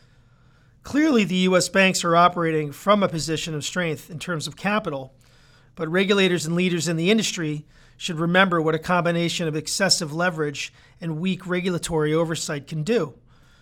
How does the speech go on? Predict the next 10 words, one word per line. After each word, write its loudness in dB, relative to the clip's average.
Since -2
the -2
global 4
financial 0
crisis, 0
U 0
S -2
bank -2
management -2
teams -4